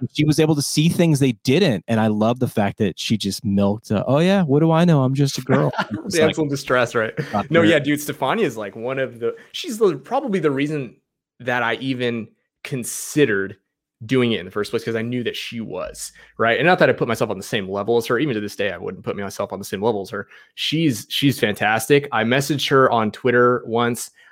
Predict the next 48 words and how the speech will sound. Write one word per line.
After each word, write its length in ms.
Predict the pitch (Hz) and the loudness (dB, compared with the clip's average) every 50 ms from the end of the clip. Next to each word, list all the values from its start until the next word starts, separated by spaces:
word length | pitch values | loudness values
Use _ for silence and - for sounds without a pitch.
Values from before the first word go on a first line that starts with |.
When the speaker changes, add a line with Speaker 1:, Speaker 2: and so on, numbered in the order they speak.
| _ _ | _ _
Speaker 2:
um, 540 | - 104 104 104 101 101 101 101 98 98 101 - _ _ _ _ _ _ _ - | -6 -2 0 0 0 0 -2 -2 -4 -4 -6 -8 _ _ _ _ _ _ _ -4
and 160 | 107 107 - | -4 -2 -2
she 120 | - 127 | -2 -2
responded. 640 | 113 104 - - - 135 120 113 117 113 131 165 170 - _ _ _ _ - | -2 -4 -4 0 2 2 4 4 4 2 2 0 0 -6 _ _ _ _ -10
And 520 | 117 113 110 107 104 104 107 107 107 113 - | -8 -6 -4 -4 -4 -4 -4 -4 -6 -6 -8
so 160 | - - 123 | -6 -2 -2
I 60 | 117 117 | 0 2
gotta 180 | 127 123 131 | 2 2 0
say, 300 | 127 - - 127 123 123 120 | 0 0 2 4 4 4 2
the 80 | 117 | 0
day 200 | 107 - 117 113 | -2 -2 0 2
I 80 | 120 135 | 2 2
was 140 | 156 151 127 | 2 0 0
born, 580 | 117 127 120 120 120 120 117 120 120 135 135 - _ _ _ _ _ _ _ - | 0 0 2 2 2 2 2 0 -2 -4 -8 -12 _ _ _ _ _ _ _ -16
the 60 | 110 | -10
day 140 | 101 110 107 | -4 -2 0
I 100 | 113 127 | 0 2
got 180 | 135 139 120 131 | 0 0 -2 0
married, 540 | 120 113 113 107 107 107 104 107 120 127 _ _ - _ _ - | -2 -2 0 0 0 0 0 -2 -4 -6 _ _ -20 _ _ -12
Speaker 1:
<laughs> 280 | - 113 117 _ _ - | -10 -10 -10 _ _ -10
Speaker 2:
the 60 | - 110 | -10 -2
day 360 | 107 117 120 127 131 120 101 - - | 0 2 4 4 2 2 -2 -4 0
I 320 | 117 117 117 113 113 110 - | 0 2 2 2 2 0 -2
passed 300 | - 127 123 117 - - | -2 0 0 0 -2 -4
boards, 580 | 117 117 110 104 101 98 104 107 - - - - _ _ _ _ _ - | -2 0 0 0 0 0 -2 -6 -8 -10 -16 -18 _ _ _ _ _ -8
and 160 | - 107 110 110 | -6 -2 0 0
then 400 | 113 113 110 110 110 113 110 - - - | 0 2 2 0 0 0 -2 -4 -4 -6
the 80 | 113 | -6
day 220 | 104 117 110 113 120 | -2 0 0 2 2
that 180 | 120 117 113 | 2 2 0
Stefania 400 | - - - - 117 113 110 101 | -2 -6 -6 -4 -2 -2 -2 -2
Bell 180 | 101 107 107 107 | -2 -2 0 0
messaged 360 | 107 104 104 - - 107 104 | 0 -2 -2 -4 -6 -8 -6
me 100 | 113 107 | -6 -6
back 240 | 98 98 98 98 - | -4 -4 -6 -4 -6
on 140 | 98 98 - | -10 -12 -10
Twitter, 420 | - - 107 107 113 120 - _ _ _ - | -4 -2 0 0 0 0 -2 _ _ _ -2
top 160 | - 107 - | -2 0 0
Speaker 1:
That's 80 | - - | 2 2
Speaker 2:
four, 100 | 117 95 | 2 2
Speaker 1:
cool. 80 | 92 | 4
Speaker 2:
probably 200 | 160 175 175 165 | 2 2 2 2
top, 180 | - - 143 - - | 0 -2 -4 0 2
yeah, 120 | 165 131 | 2 4
one, 180 | 117 127 127 123 | 4 4 2 2
two, 80 | - | -2
three, 140 | - 107 98 | -6 -12 -6
yeah, 240 | - 123 113 98 90 | -2 0 0 0 -2